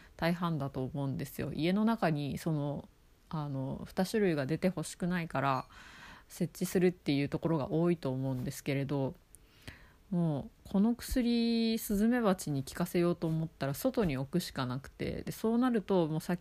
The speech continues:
言ったように、あの、いろんな虫が食べに来れる状態になってしまうっていう、もうなんかそこもすごく問題だなと思っていて、なんか、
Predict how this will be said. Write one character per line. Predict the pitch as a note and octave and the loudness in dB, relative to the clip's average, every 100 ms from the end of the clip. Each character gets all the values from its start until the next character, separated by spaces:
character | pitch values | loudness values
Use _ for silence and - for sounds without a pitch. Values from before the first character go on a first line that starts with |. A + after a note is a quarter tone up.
| - | -2
言 | C#3+ | -4
っ | C3+ - | -4 -6
た | D#3+ - - | -6 -6 0
よ | E3+ | 2
う | C#3+ | 2
に、 | C3 B2 - - - | 0 -2 -4 -10 -6
あ | D3 C#3+ | -4 -2
の、 | C#3+ C#3 | -4 -2
い | - | 2
ろ | D#3+ | 4
ん | F3+ | 6
な | G3 | 6
虫 | F#3+ G3+ G3+ | 4 2 2
が | F#3 | 2
食 | G#3 | 2
べ | F3+ | 2
に | C#3 | 0
来 | C3 D#3 | 0 0
れ | D3+ | 2
る | C#3 | 0
状 | D3 C#3 | -2 -2
態 | C#3 C#3+ C3+ - - - - - | -2 -2 -2 -6 -20 -20 -20 -8
に | D3+ | -4
な | D#3 | -4
っ | |
て | - D#3 | -4 -6
し | D3+ | -4
ま | C3+ B2+ | -2 -4
う | |
っ | |
て | C3 - | -8 -4
い | C3 B2+ B2 | -2 0 -2
う、 | - - - - | -6 -12 -20 -8
も | D#3 C#3+ C3 | -4 -2 -2
う | D3 | -2
な | D3+ | -2
ん | |
か | - C#3 | -2 -6
そ | F3 | -2
こ | - | 2
も | F#3+ | 2
す | G#3 G3 | 2 0
ご | G3 | 0
く | - | 0
問 | C#3+ C#3+ D3 | 0 2 2
題 | D3+ D3+ | 2 2
だ | D#3 | 2
な | D3 D3 | 0 -2
と | - B2+ | -4 -4
思 | B2 | -4
っ | B2 | -6
て | - C#3 | -6 -6
い | B2+ | -6
て、 | - C3+ B2+ - - - - - - - - - - - F3+ | -2 0 0 -6 -18 -20 -18 -18 -20 -20 -20 -20 -20 -14 -8
な | D3+ | -6
ん | - | -8
か、 | - C#3 C3+ | -4 -2 -2